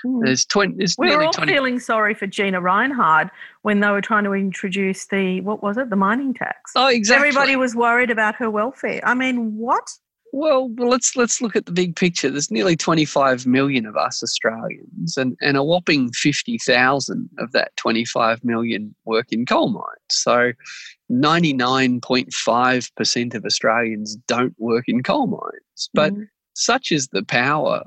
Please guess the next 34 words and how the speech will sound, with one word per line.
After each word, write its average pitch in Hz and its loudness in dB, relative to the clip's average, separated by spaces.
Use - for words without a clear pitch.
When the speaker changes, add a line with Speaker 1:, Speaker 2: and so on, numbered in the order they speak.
Speaker 2:
of 117 -2
the - -8
coal - 0
industry, - -2
such - -2
is 117 -2
their 110 0
enormous 113 0
expenditure 113 -2
on 110 -6
public - -2
relations, 131 -2
uh, 196 0
that 190 -4
most 226 -2
Australians 110 -4
think 120 -4
that 110 -2
somehow 131 0
we 117 -4
kind 117 -2
of 113 -2
all 120 2
owe 117 2
our 117 0
living 123 2
or 110 0
our 110 2
livelihoods, 135 0
uh, 135 0
to - -4
the 170 -6
coal 185 0
industry. - -4